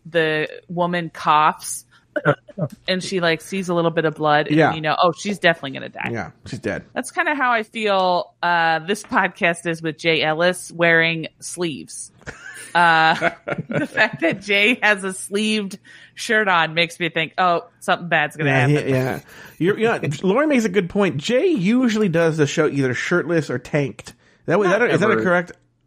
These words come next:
Speaker 2: adjective?
Speaker 3: N-,
Speaker 2: But
Speaker 3: rarely
Speaker 2: <gasps>
Speaker 3: shirtless. A tank top, but the sleeves are cut if you look.
Speaker 1: Oh, okay.
Speaker 3: So,
Speaker 1: Well,
Speaker 3: so
Speaker 1: thank
Speaker 3: rest
Speaker 1: God.
Speaker 3: easy.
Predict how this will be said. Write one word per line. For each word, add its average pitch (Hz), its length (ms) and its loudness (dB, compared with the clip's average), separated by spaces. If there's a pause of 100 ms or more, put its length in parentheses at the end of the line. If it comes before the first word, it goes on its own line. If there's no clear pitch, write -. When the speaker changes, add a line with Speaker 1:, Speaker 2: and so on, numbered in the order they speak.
(160)
Speaker 2:
adjective? 170 440 0
Speaker 3:
N-, 214 120 -10
Speaker 2:
But - 160 -6 (340)
Speaker 3:
rarely 139 840 0
Speaker 2:
<gasps> 349 480 2
Speaker 3:
shirtless. - 600 -2 (360)
A 160 120 -8
tank 214 240 0
top, - 180 -2 (320)
but 185 140 0
the 208 80 2
sleeves 226 280 0
are 180 140 2
cut - 400 -2 (180)
if 123 200 -6
you 120 80 4
look. 113 260 0
Speaker 1:
Oh, 190 600 4
okay. 160 180 -8
Speaker 3:
So, 151 120 2
Speaker 1:
Well, 175 160 2
Speaker 3:
so 170 140 2
Speaker 1:
thank 160 100 0
Speaker 3:
rest 143 220 0
Speaker 1:
God. 165 80 -2
Speaker 3:
easy. 139 380 0